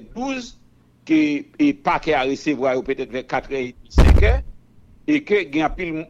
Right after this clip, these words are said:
gen là dans moun yo qui, qui est sur les réseaux sociaux, ouais, non, yo, et qu'a réfléchi si yo pral y aller, si yo pas pral aller.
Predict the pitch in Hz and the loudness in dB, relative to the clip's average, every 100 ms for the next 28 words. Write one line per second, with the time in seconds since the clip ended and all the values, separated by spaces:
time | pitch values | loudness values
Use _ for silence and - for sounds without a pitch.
0 | 135 143 147 156 143 143 131 131 151 160 | -4 -2 0 0 0 -4 -6 -4 -4 -4
1 | 143 135 - - 135 143 - 139 117 156 | -6 -6 -8 -12 -8 -8 -8 -12 -10 -4
2 | 156 139 143 143 - 135 127 127 127 185 | -2 -2 -10 -14 -10 -6 -6 -8 -4 -2
3 | 220 _ _ _ 143 143 139 - - 151 | -2 _ _ _ -4 -4 -4 -6 -6 -4
4 | 165 151 147 180 - 139 - 147 143 - | -6 -6 -10 -10 -10 -8 -4 -2 -2 -6
5 | 107 104 101 87 | -6 -4 -6 -8